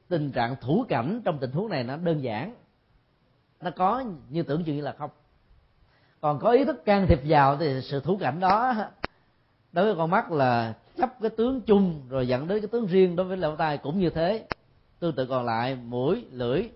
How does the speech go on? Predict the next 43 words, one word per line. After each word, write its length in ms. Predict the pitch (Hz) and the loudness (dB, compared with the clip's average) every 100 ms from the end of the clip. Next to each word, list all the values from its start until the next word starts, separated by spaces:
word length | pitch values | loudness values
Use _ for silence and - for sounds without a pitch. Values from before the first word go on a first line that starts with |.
| - - | -20 -14
và 100 | 117 | -8
thân. 200 | 151 143 _ _ _ _ _ _ _ _ _ _ | -8 -8 _ _ _ _ _ _ _ _ _ _
Ví 100 | 165 | -4
dụ 180 | 139 127 | 0 0
như 260 | 127 147 147 | 0 0 0
ta 120 | 147 | 0
đến 180 | 165 175 | 0 -2
một 80 | 139 | -4
cái 100 | 151 | -4
quán 280 | 156 180 | -2 -4
ăn 200 | 196 143 | -4 -6
nào 240 | 139 113 110 | -4 -2 -4
đó, 100 | 156 - _ _ _ | -6 -12 _ _ _
ở 120 | - | -4
đó 420 | 135 160 180 190 143 | 0 0 0 -2 -4
phải 100 | 143 | -8
tạo 160 | 123 123 | -6 -6
ra 80 | |
một 60 | 127 | -8
cái 100 | 160 | -8
gu 280 | 151 180 160 - _ _ - | -2 -2 -2 -8 _ _ -16
về 140 | 123 | -12
khẩu 240 | 113 131 208 | -6 -4 -2
vị, 300 | 143 117 143 - - - - - _ - _ _ _ 110 | 0 0 -4 -8 -20 -20 -20 -20 _ -20 _ _ _ -10
về 200 | 120 117 | -8 -6
cách 200 | 214 - | -8 -2
thức 220 | 247 - | -2 -2
làm 280 | 143 127 113 | -2 0 -2
thực 180 | 127 - | -6 -6
phẩm. 360 | 127 120 226 - _ _ _ _ _ - | -4 -4 -6 -14 _ _ _ _ _ -10
Ví 100 | 175 | -4
dụ 160 | 127 | -4
như 140 | 135 156 | -2 -2
làm 180 | 131 120 | -2 -4
cái 100 | 151 | -6
hoa 180 | 151 | -6
sen, 440 | 143 156 160 156 143 - - _ _ _ _ _ - | -6 -2 -2 -2 -8 -14 -20 _ _ _ _ _ -14
à, 840 | 127 120 120 117 117 117 117 117 123 110 - | -8 -4 -2 0 0 -2 -2 -4 -8 -10 -2
từ 180 | 151 | 0
cái 100 | 139 | 0
củ 160 | 170 165 | -2 -4
cà 160 | 160 110 | -6 -4
rốt, 180 | 175 | -4